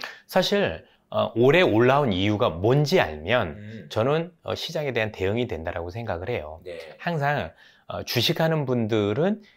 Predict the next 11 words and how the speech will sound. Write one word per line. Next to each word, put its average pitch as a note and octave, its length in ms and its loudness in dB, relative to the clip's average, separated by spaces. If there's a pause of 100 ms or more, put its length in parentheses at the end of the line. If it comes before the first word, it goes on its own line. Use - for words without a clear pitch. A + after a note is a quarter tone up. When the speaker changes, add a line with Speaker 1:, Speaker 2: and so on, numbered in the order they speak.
(200)
Speaker 1:
경제를 D3+ 520 4
가지고 A2 340 2
너무 F#2 380 0
시장을 C#3 420 -2
보는 G2 260 -4
경향들이 F2 520 -6
있는데 F2 640 -4 (340)
저도 B2 200 0
경제학과를 G#2+ 640 0
졸업을 E2+ 380 -6
했고 C#3 680 0